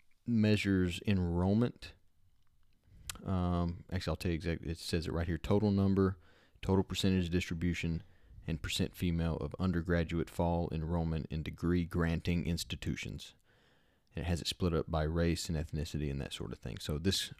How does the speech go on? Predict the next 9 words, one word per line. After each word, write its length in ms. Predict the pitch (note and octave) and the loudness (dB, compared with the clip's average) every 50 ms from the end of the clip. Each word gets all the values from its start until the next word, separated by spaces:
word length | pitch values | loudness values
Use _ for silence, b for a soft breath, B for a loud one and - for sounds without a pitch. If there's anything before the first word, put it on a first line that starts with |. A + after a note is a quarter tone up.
| _ _ | _ _
ranges 400 | - G2+ G2+ G#2 G#2 F#2 F#2 F2+ | 0 2 4 4 4 4 4 2
from 160 | - - F2 | 0 0 0
nineteen 380 | F2 F2+ G2 G#2+ - - A#2 G#2+ | 2 2 0 0 0 0 -2 0
seventy-six 920 | - - A2+ A2 A2+ A2 G#2+ G2 - - G#2+ G#2+ G#2+ - - - - - - - - | 2 2 2 4 4 2 2 0 2 2 2 2 2 2 -2 -8 -10 -12 -12 -10 -8
to 80 | - | -8
two 180 | F2+ - G2+ F#2 | 0 2 2 2
thousand 400 | - - E2+ F2 F2 E2+ - D#2+ | 2 2 0 0 0 0 0 0
and 140 | D#2 D#2 - - | 0 0 -2 -4
eight, 340 | - B1+ - - _ - | -6 -6 -8 -8 _ -18